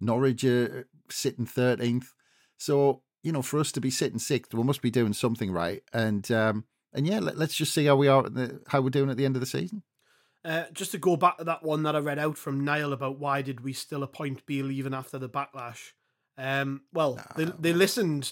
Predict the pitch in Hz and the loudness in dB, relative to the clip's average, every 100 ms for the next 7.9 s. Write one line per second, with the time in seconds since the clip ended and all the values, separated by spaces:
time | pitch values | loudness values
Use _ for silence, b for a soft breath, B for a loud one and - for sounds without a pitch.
0 | - 160 143 - 143 143 139 135 135 139 | -8 -4 -4 0 0 0 -2 -4 -2 -2
1 | 131 156 - 139 127 147 135 135 127 - | -4 -6 -8 -10 -6 -6 -4 -6 -8 -12
2 | 139 151 143 143 139 131 - 156 147 143 | -6 -4 -4 -4 -6 -6 -6 -6 -6 -8
3 | 123 139 127 131 160 160 143 135 - 156 | -6 -6 -4 -4 -2 -2 -2 -4 -6 -4
4 | 156 151 _ _ _ _ _ - 143 165 | -4 -6 _ _ _ _ _ -10 -6 -4
5 | 160 135 123 147 170 160 151 135 131 120 | -4 -6 -6 -6 -4 -4 -4 -4 -6 -8
6 | _ _ _ 147 127 139 147 139 123 131 | _ _ _ -10 -8 -8 -10 -10 -8 -6
7 | 123 147 170 - _ - 151 135 123 | -6 -8 -8 -12 _ -12 -8 -8 -10